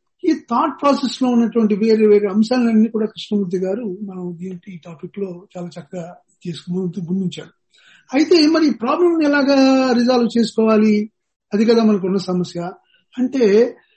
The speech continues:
దాన్ని ఏమంటారంటే to discover the false అన్నాడు. To discover the false approach. And we see false as false. It is very arduous. చాలా కష్టతరమైనటువంటి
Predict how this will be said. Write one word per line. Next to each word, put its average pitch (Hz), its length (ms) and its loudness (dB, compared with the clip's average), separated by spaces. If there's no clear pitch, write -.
దాన్ని 233 180 4
ఏమంటారంటే 277 440 0
to 190 240 -4
discover 330 540 2
the 339 140 2
false 220 380 -2
అన్నాడు. 165 300 -14
To 185 80 0
discover 339 500 2
the 339 180 0
false - 760 -2
approach. - 640 -6
And 269 140 6
we 285 100 6
see 330 380 4
false 320 460 2
as 277 140 2
false. - 520 -6
It 269 140 4
is 254 40 0
very 277 300 4
arduous. 240 320 2
చాలా 196 120 0
కష్టతరమైనటువంటి 202 1200 -2